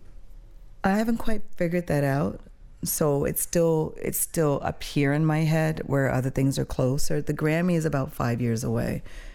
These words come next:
you know, at least the nomination. I'm, yes, I'm saying that in the microphone. Um,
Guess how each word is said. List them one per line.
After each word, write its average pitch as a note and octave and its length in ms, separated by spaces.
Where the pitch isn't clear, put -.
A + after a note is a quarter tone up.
you C3 80
know, B2+ 140
at - 100
least C#3 220
the D3 60
nomination. A#2+ 680
I'm, D3 120
yes, C#3+ 300
I'm C#3 140
saying C3 320
that B2 160
in B2 80
the B2 80
microphone. A#2+ 640
Um, C3+ 540